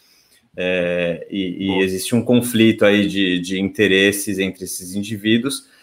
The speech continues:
Speaker 1: que gera uma, uma, uma complexidade aí na teoria dos jogos que faz com que isso não seja possível também. Então, se, não existe essa possibilidade de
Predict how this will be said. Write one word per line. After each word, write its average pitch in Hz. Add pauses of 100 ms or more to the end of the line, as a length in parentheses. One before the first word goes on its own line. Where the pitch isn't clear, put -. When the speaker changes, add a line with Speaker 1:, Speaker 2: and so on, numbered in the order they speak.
(140)
Speaker 1:
que -
gera 110
uma, 98
uma, 90 (720)
uma 196
complexidade 107
aí 98
na 95
teoria 95
dos 98
jogos 107
que -
faz 107
com 117
que 107
isso 101 (120)
não 107
seja 107
possível 101
também. 98
Então, 92
se, - (120)
não 113
existe 123
essa 117
possibilidade 101
de 95